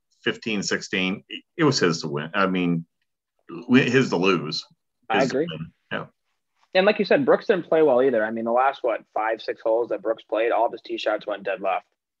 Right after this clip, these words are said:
Speaker 2: He pulled him a slight bit, but again, it ended up costing him.
Speaker 1: Right.
Speaker 2: Granted, he made, he, I think he played, I think it was two under his last five holes or whatever it was, but still, I mean, Brooks didn't play, Brooks doesn't make bo-, doubles. You know,
Speaker 1: No.
Speaker 2: that, that's not, that's not Brooks.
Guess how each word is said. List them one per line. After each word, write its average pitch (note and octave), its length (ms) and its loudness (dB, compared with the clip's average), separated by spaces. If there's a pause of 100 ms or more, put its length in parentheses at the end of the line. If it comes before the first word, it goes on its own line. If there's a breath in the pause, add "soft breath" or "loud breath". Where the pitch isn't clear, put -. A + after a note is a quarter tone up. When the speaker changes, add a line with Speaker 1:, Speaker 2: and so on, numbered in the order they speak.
(200)
Speaker 2:
He A#2+ 80 2
pulled C3 260 4
him A#2 80 4
a A2+ 60 -4
slight A#2+ 280 2
bit, B2 200 2
but A2 140 0
again, A#2 220 0
it A2 140 -2
ended A2 120 -4
up A#2 100 0
costing C3+ 340 0
him. G2+ 100 -10 (460)
Speaker 1:
Right. C#3 100 6
Speaker 2:
Granted, D3 260 4
he C#3 80 -2
made, C3+ 260 -2
he, D3 100 -2
I - 80 -2
think C3 140 -4
he B2+ 60 -4
played, A#2+ 420 0 (500)
I A#2+ 60 0
think D3 100 4
it C#3 40 4
was B2 100 -2
two C3+ 240 2
under B2 260 2
his A2+ 120 -2
last A#2 260 2
five A#2+ 240 2
holes A#2+ 320 0
or A2 80 -4
whatever A#2 300 -2
it G2+ 60 -4
was, G#2 320 -4
but A2+ 140 -8
still, - 240 -4
I G#2 120 -4
mean, A2 200 -8
Brooks - 300 -6
didn't F#2+ 200 -10
play, F2 180 -4 (180)
Brooks - 320 -4
doesn't F3 220 2
make B2+ 180 -2
bo-, G2+ 280 -2
doubles. F#2 420 -2 (920)
You C3 80 0
know, B2+ 120 6
Speaker 1:
No. D3+ 140 2
Speaker 2:
that, D#3+ 160 2
that's D#3+ 220 2
not, F#3 180 2
that's D3 160 0
not C#3+ 160 2
Brooks. - 400 -6